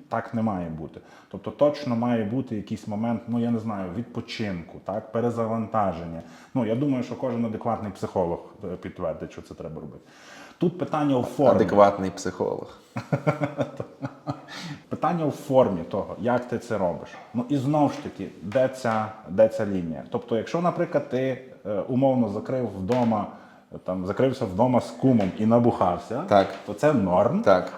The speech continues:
Speaker 1: Але якщо ви двоє набухалися з кумом в центрі міста і
Speaker 2: Так.
Speaker 1: співаєте, то це, типу, вже не норм.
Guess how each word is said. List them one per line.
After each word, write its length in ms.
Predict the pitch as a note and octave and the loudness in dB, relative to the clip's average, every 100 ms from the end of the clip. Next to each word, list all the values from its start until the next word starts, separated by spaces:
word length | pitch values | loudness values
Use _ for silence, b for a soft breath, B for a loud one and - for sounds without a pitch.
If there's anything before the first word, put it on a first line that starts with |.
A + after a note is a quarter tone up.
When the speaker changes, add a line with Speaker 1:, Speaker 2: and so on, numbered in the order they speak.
| - | -2
Speaker 1:
Але 240 | A2+ A#2 | 2 2
якщо 260 | A#2 - C#3+ | 0 -2 -4
ви 120 | B2 | -4
двоє 360 | A2+ A#2+ A2 F#2+ | 0 2 2 2
набухалися 640 | G#2+ A2+ C3 A2 G2 G2 | 0 0 2 2 0 -8
з 80 | - | -6
кумом 340 | B2 A2 G2+ | -4 -2 -4
в 20 | G2 | -4
центрі 400 | A2+ G2 - A2 | -4 -4 -4 -4
міста 420 | G#2+ G2 - - - | -4 -4 -8 -10 -8
і 100 | D#3+ | -10
Speaker 2:
Так. 240 | - G3 | 2 2
Speaker 1:
співаєте, 420 | G#3+ A3+ A#3+ A#3+ G3+ | 2 0 -2 -4 -8
то 120 | - | -8
це, 140 | - F#3 | -6 -6
типу, 260 | F#3 D#3 | -6 -6
вже 160 | C#3+ C3 B2 | -6 -8 -4
не 160 | C4 | -2
норм. 280 | C4+ E2 - | 0 -2 -6